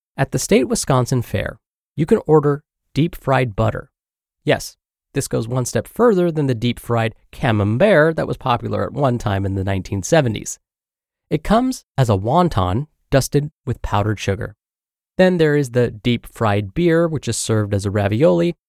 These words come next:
or perhaps you'd like the bacon sundae, which is vanilla ice cream, pancake syrup, and topped with bacon bits.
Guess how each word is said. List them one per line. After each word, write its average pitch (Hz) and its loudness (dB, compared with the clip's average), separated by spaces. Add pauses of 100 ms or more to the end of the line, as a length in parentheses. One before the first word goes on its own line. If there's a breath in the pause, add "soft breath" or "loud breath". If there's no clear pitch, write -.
(100)
or 190 2
perhaps 160 0
you'd 139 0
like 117 0
the 113 -2 (140)
bacon 123 2
sundae, 135 0
which 113 -6
is 101 -4 (120)
vanilla 110 2
ice 151 0
cream, 156 -2 (140)
pancake 160 0
syrup, 139 4 (280)
and 160 -2
topped 101 -2
with 127 -4
bacon 101 2
bits. - -6